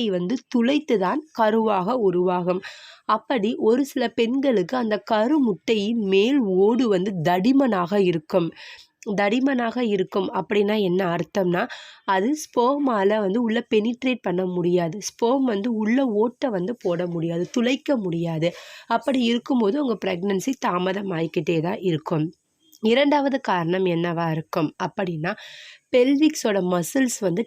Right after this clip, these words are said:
டைட்டா இருக்கும். என்னன்னா, இயர்லியரா எனக்கு மேரேஜ் ஆயிடுச்சு அப்படின்னா, நம்மளுடைய பாடி சர்க்குலேஷன் பார்த்தீங்கன்னா, ஒரு இடத்துல இருக்க மாட்டோம். நிறைய இடத்துக்கு போவோம். நமக்கு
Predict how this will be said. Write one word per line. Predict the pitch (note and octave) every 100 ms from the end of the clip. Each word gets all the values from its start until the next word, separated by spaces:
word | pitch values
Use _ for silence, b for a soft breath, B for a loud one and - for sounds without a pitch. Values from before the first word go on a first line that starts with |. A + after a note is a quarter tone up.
| _
டைட்டா | A#3 G3 G#3+ - B3+
இருக்கும். | F#3 F3 - F3 - B B B
என்னன்னா, | G#3+ B3+ C#4 G#3 F#3+ A#3+
இயர்லியரா | G3+ G#3 A#3 C#4 C4 A#3+ A3 C4+
எனக்கு | A3 F#3+ A3+
மேரேஜ் | G#3 F3+ F3+ G3 F3+
ஆயிடுச்சு | F3+ F3+ E3 - F3 -
அப்படின்னா, | G3 - A#3+ G3+ F#3 A#3+
நம்மளுடைய | A#3 G3+ G3+ G3 G3
பாடி | F3 G3 C4 C#4
சர்க்குலேஷன் | A#3 G3 - B3 A3 A3
பார்த்தீங்கன்னா, | F#3+ F3+ F#3 G3+
ஒரு | - G3
இடத்துல | G3 F#3+ G3+ B3+ A#3+
இருக்க | F#3+ - F#3+
மாட்டோம். | F3 D#3 F3 B B B B
நிறைய | G#3 G3+ A3+ C4 A3+
இடத்துக்கு | G3+ A3 - G#3
போவோம். | - G3+ G#3 F#3 F#3 -
நமக்கு | G3+ F#3+ -